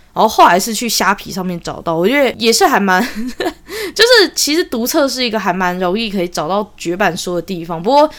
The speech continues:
有的时候运气不好也没办法啦。其实我发觉读册上面蛮多冷门书的，像冷门的一些老的漫画，或者是老的绘本、画册，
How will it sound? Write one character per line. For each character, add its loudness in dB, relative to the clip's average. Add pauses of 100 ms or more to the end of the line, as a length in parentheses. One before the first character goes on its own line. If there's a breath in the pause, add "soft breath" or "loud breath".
有 0
的 4
时 4
候 8
运 0
气 -2
不 -4
好 0
也 -4
没 -8
办 -6
法 -16
啦。 -10 (720 soft breath)
其 -4
实 2 (140)
我 6
发 6
觉 2
读 -2
册 0
上 -2
面 -4
蛮 -2
多 -2
冷 0
门 -6
书 -6
的， -2
像 0
冷 2
门 -4
的 2
一 -4
些 -2 (140)
老 -4
的 -6
漫 -2
画， -2
或 -2
者 0
是 -4 (320 loud breath)
老 2
的 0
绘 2
本、 -4 (260)
画 6
册， -2